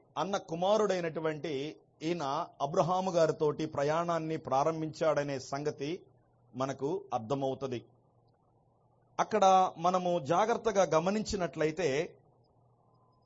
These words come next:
పన్నెండులో మనం గమనిస్తాము, పదమూడులో మనము కొన్ని విషయాలు చూస్తాము. ఎంతో తెగువ కలిగినటువంటి వ్యక్తిగా,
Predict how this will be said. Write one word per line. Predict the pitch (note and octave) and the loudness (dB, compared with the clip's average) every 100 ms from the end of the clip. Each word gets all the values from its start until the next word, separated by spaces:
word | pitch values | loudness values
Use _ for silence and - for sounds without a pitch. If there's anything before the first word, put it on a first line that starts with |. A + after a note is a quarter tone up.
| _ - _ _ _ _ _ _ _ _ _ _ _ _ _ _ _ _ _ _ _ _ _ _ _ _ _ _ C#3+ | _ -20 _ _ _ _ _ _ _ _ _ _ _ _ _ _ _ _ _ _ _ _ _ _ _ _ _ _ -4
పన్నెండులో | G3+ A3 G#3 F#3+ F3+ | -2 0 2 4 4
మనం | E3 D#3+ D3+ | 4 0 2
గమనిస్తాము, | D#3 F3+ F3 - E3 E3 F#3 - _ _ _ _ - | 0 0 -4 0 0 0 -4 -8 _ _ _ _ -2
పదమూడులో | D#3 G#3 G3+ G3 F3+ E3+ D3+ C#3 - _ _ _ | 2 4 4 4 6 6 4 0 -12 _ _ _
మనము | C3 D#3 D#3+ | -2 0 0
కొన్ని | D3+ D#3 E3 | 2 2 2
విషయాలు | D#3+ - E3+ D#3+ D#3 | -4 0 2 2 2
చూస్తాము. | D#3+ D3+ E3+ D#3 D#3+ F3+ - - _ _ _ _ _ _ _ _ _ _ _ _ _ _ _ _ _ | -4 -2 2 2 2 -4 -8 -20 _ _ _ _ _ _ _ _ _ _ _ _ _ _ _ _ _
ఎంతో | D#3 G#3+ A#3+ A#3 | -8 -2 2 2
తెగువ | - A3 A3+ D4+ | 4 0 2 2
కలిగినటువంటి | B3 A#3 G#3 G3+ F#3+ F#3 F3 E3+ F#3 D3+ E3+ - _ _ _ _ | 2 2 2 0 -2 -2 -2 -2 -2 -2 -6 -10 _ _ _ _
వ్యక్తిగా, | B2+ D3+ - G3 F3 F3 | -6 -6 -2 0 2 2